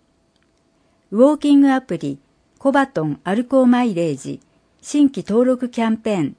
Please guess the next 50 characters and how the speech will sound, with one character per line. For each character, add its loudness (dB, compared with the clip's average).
第 -2
二 -4
弾。 -8
九 -4
月 0
三 -2
十 0
日 -4
月 -6
曜 2
ま 0
で -4
に -6
ア -4
プ -2
リ 0
登 2
録 -4
し -10
た -8
市 -4
民 2
の -6
方 -6
か -8
ら -8
抽 -2
選 0
で -2
五 -2
百 -2
人 0
に -4
ク 0
オ 4
カ -2
ー -2
ド -4
ペ -2
イ -8
五 -2
百 0
円 4
分 -4
が -4
当 -10
た -6
り -4
ま -4
す。 -20